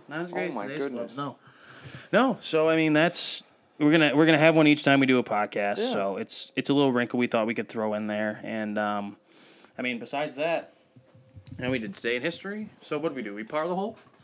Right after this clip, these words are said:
Speaker 2: Oh, yeah.
Speaker 1: We parred the hole.
Speaker 2: Yeah. Not good. Not,
Speaker 1: Four hundred eighty
Speaker 2: no
Speaker 1: yards.
Speaker 2: birdies yet.
Speaker 1: No,
Speaker 2: No
Speaker 1: no
Speaker 2: birdies
Speaker 1: birdies
Speaker 2: yet.
Speaker 1: yet.
Speaker 2: First hole. Gotta get
Speaker 1: First hole.
Speaker 2: the swing warmed up.
Speaker 1: So if you guys want,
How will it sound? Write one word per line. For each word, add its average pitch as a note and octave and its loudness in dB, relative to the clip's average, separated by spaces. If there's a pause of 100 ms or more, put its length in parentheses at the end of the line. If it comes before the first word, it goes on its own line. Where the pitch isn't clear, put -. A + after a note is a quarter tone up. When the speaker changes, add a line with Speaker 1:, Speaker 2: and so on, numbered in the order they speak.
(340)
Speaker 2:
Oh, A3+ 2
yeah. B2+ 4 (220)
Speaker 1:
We F#3+ -10
parred - -8
the - -20
hole. F#3 -4
Speaker 2:
Yeah. D#3+ 0 (440)
Not G3 -6
good. - -
Not, - -
Speaker 1:
Four F3 2
hundred F3 2 (120)
eighty C3+ -4
Speaker 2:
no C3 -4
Speaker 1:
yards. F#3 0
Speaker 2:
birdies D3+ 2
yet. B2 0
Speaker 1:
No, A#2 -10
Speaker 2:
No E2 -8
Speaker 1:
no - -4
Speaker 2:
birdies C#3 2
Speaker 1:
birdies - -
Speaker 2:
yet. A#2 2
Speaker 1:
yet. - -8 (320)
Speaker 2:
First G3 2
hole. D3 2 (240)
Gotta D#3 6
get - 6
Speaker 1:
First G3 2
hole. D3 8
Speaker 2:
the C#3 2 (260)
swing D3+ 0
warmed C#3+ 0
up. B2+ 4 (560)
Speaker 1:
So D3 2
if A#2+ -2
you D3 -4
guys A2 -4
want, B2+ -6